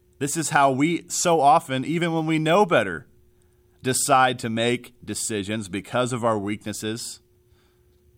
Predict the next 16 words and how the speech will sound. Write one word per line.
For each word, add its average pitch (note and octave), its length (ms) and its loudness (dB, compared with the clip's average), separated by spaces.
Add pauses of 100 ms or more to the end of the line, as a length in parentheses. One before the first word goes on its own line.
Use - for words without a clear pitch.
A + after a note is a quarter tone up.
(140)
because C3+ 400 2
of C3 100 0
our B2+ 160 6
sins. A#2+ 680 -4 (1700)
We C#3 180 2
follow E3 400 4
this D#3+ 240 -2
wrong C#3+ 280 2
scientific D3+ 640 -2
method C#3+ 460 -2 (420)
every F3+ 360 4
time F3+ 600 2 (180)
we A#2+ 140 -2
break A#2 320 0
God's F#2+ 340 0
law. E2+ 340 -4